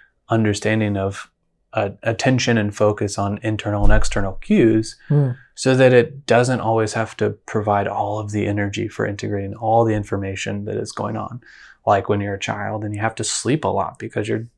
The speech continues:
Speaker 1: <laughs> taking in so much and learning
Speaker 2: Yeah.
Speaker 1: so much. Um, our brain kind of reorganizes. Then this is like that, the dance of quote unquote consciousness and expanding consciousness is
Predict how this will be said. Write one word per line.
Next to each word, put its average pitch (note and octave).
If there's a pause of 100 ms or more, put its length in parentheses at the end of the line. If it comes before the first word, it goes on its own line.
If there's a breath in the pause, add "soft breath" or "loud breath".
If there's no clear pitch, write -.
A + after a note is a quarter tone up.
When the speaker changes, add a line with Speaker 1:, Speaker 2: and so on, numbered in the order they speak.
(140)
Speaker 1:
<laughs> G3+
taking C#3
in C3
so A2+
much A2+
and G#2
learning D#3
Speaker 2:
Yeah. -
Speaker 1:
so G#2+
much. - (500 loud breath)
Um, G#2 (680)
our B2
brain A2+
kind A2
of G2
reorganizes. G#2 (520 soft breath)
Then B2
this A2
is A2
like G2+
that, G2+ (220)
the A2+
dance A#2
of G2+ (680 soft breath)
quote G2+
unquote G2+
consciousness - (600 soft breath)
and G2+
expanding A2
consciousness G2+
is G#2+